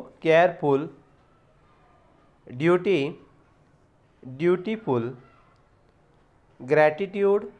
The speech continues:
ग्रेटफुल. हार्म, हार्मफुल. हेल्प, हेल्पफुल. त्यानंतर पुढचा शब्द प्लेंटी, प्लेंटिफुल.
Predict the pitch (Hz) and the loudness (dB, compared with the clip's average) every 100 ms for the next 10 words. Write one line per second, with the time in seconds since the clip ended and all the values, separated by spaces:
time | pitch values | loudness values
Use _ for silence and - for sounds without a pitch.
0 | _ _ _ _ _ _ _ _ _ _ | _ _ _ _ _ _ _ _ _ _
1 | _ _ - 117 123 151 202 220 - 131 | _ _ -20 -8 0 2 2 0 -4 -4
2 | 113 113 123 - _ _ _ _ _ _ | -2 -4 -10 -20 _ _ _ _ _ _
3 | _ _ _ _ - 143 160 180 226 - | _ _ _ _ -6 0 2 2 -2 -12
4 | _ _ _ _ _ _ _ _ _ - | _ _ _ _ _ _ _ _ _ -8
5 | - 170 214 214 - 127 107 113 - _ | 0 2 2 -2 -8 -6 -6 -10 -20 _
6 | _ _ _ _ _ _ _ _ _ 135 | _ _ _ _ _ _ _ _ _ 0
7 | 151 185 214 - _ _ _ _ _ _ | 2 2 -2 -16 _ _ _ _ _ _
8 | _ _ _ _ _ _ 143 160 220 233 | _ _ _ _ _ _ 2 4 2 0
9 | - 127 113 123 _ _ _ _ _ _ | -4 -4 -4 -12 _ _ _ _ _ _
10 | _ _ _ 156 165 190 190 160 190 185 | _ _ _ -2 -2 -4 -6 -4 -2 -2
11 | 180 156 180 208 - - _ _ _ _ | -2 0 2 2 -6 -20 _ _ _ _
12 | _ _ _ _ 156 165 165 165 190 196 | _ _ _ _ 0 2 2 -2 0 0
13 | 233 - - _ _ _ _ _ _ 170 | 0 -6 -20 _ _ _ _ _ _ 0
14 | 175 180 180 214 180 131 117 | 2 2 0 -6 -4 -4 -4